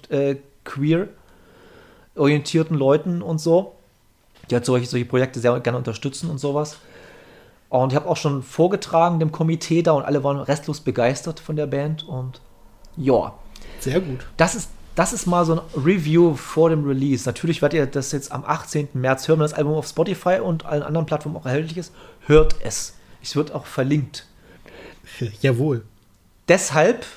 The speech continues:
Speaker 1: wird die Fol-, oh Gott, verdammt, wenn, wenn ich's verlinken will. Jetzt wird's schwierig. Weil,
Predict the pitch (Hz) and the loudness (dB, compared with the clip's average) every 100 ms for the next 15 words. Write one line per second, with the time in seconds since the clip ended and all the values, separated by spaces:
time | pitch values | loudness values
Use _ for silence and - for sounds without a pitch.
0 | - _ _ _ _ _ - 117 117 135 | -20 _ _ _ _ _ -14 -10 0 0
1 | 208 - - 151 - - - 135 151 - | 0 -4 -8 -8 -8 -18 -8 -2 -2 -4
2 | - 117 - - 117 - 135 113 113 151 | -6 -6 -6 -14 -8 -4 -2 -2 -6 -8
3 | - 120 - 127 120 165 - 139 107 117 | -6 -6 -4 -4 0 0 0 -6 -4 -4
4 | 110 104 - - - _ - - - - | -6 -8 -16 -20 -20 _ -20 -20 -20 -20
5 | - 165 - - 160 - - 143 151 120 | 0 0 0 -4 -4 -4 -6 2 2 2
6 | 98 - - _ _ _ _ _ _ _ | -2 -8 -14 _ _ _ _ _ _ _
7 | _ _ - 170 139 139 160 123 139 190 | _ _ -12 -12 2 4 6 6 4 2